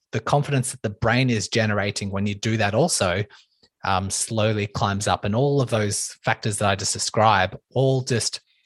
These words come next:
um, focus you towards, like, recovering better, having an ideal recovery. Whereas if someone was to not run for a couple of weeks and then try and start running,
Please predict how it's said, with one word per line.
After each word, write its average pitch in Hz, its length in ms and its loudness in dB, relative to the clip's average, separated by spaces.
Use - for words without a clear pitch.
um, 95 260 2
focus - 600 0
you 101 220 0
towards, 107 800 0
like, 98 240 -2
recovering 101 560 -2
better, 104 240 -2
having 98 380 -2
an 92 100 -4
ideal 101 420 -2
recovery. 92 640 -6
Whereas 104 540 0
if 110 120 -6
someone 110 320 2
was 104 220 -2
to 101 220 -2
not 123 300 2
run 110 240 0
for 110 120 -4
a 98 40 -2
couple 104 300 -4
of 95 60 -2
weeks 95 420 -4
and 110 160 0
then 110 100 0
try 113 240 2
and 101 120 -6
start 131 340 2
running, 101 400 0